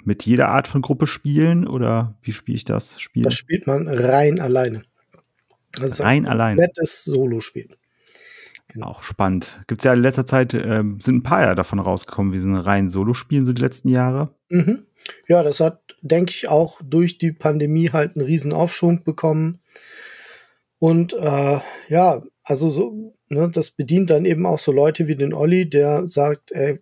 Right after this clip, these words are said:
Speaker 2: komm, an den Computer setze ich mich nach Feierabend auf gar keinen Fall mehr ran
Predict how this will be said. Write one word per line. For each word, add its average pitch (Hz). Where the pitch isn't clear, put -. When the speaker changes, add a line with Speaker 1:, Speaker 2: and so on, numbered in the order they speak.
Speaker 2:
komm, 151
an 139
den 143
Computer 151
setze 143
ich -
mich 156
nach 147
Feierabend 143
auf 147
gar 147
keinen 139
Fall 139
mehr 135
ran 190